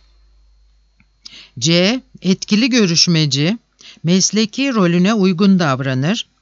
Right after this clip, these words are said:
sosyal ve profesyonel ilişki arasında açık bir ayrım yapar.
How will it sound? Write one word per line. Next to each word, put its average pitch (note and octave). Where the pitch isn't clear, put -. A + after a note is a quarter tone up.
sosyal A3+
ve G3
profesyonel F#3+
ilişki E3+
arasında D#3+
açık -
bir G3
ayrım E3+
yapar. B2